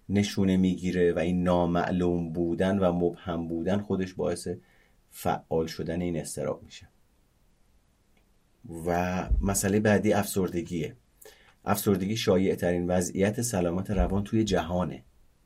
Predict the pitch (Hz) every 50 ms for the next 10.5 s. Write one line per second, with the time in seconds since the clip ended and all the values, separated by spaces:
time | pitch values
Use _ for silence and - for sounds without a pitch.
0 | _ _ _ _ _ _ _ _ _ _ _ _ _ _ _ - - - - -
1 | _ _ _ _ - - 87 85 80 85 85 92 98 104 101 98 92 92 87 82
2 | 87 101 101 101 90 85 87 87 - - - 82 82 82 82 - - 92 92 98
3 | 107 113 120 120 120 120 - - - _ _ _ _ _ _ _ _ _ _ _
4 | _ - 87 87 85 82 82 82 80 78 - - - - - - - - _ _
5 | _ _ _ _ _ _ _ _ _ _ _ _ _ _ _ _ _ _ _ _
6 | _ _ _ _ _ _ _ - - - - 101 101 101 101 95 101 104 104 104
7 | 113 131 147 139 117 107 104 - - 95 90 92 101 113 120 120 - 101 87 90
8 | 87 95 - - - - - 101 87 80 85 117 - - - 90 90 87 90 101
9 | 123 135 123 - - - 85 82 82 - 71 65 - - - - 76 76 82 78
10 | 78 80 80 - 98 107 104 90 87